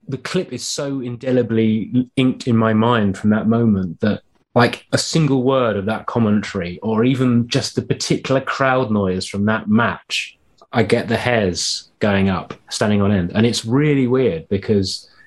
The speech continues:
obviously I've, you know, seen Arsenal have amazing and terrible situations, but, you know, whole season unbeaten. Wow. Winning lots of F A Cups. But, but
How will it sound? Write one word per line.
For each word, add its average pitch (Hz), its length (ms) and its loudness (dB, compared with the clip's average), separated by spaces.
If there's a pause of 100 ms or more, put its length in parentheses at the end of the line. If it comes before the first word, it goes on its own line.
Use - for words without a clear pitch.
(200)
obviously 151 320 2
I've, 101 360 -2
you 113 80 4
know, 87 160 0
seen 98 260 2
Arsenal 92 460 0 (140)
have 90 280 0 (160)
amazing 147 480 0
and 98 100 -4
terrible 113 360 -2
situations, 95 540 -6
but, 113 180 0
you 104 140 0
know, 85 180 -4
whole 113 160 0
season 131 200 0
unbeaten. 156 440 0
Wow. 165 560 -4
Winning 113 260 0
lots - 220 -10
of 120 60 -6
F - 60 -10
A 80 60 -6
Cups. - 260 -8
But, - 140 -4 (320)
but - 280 2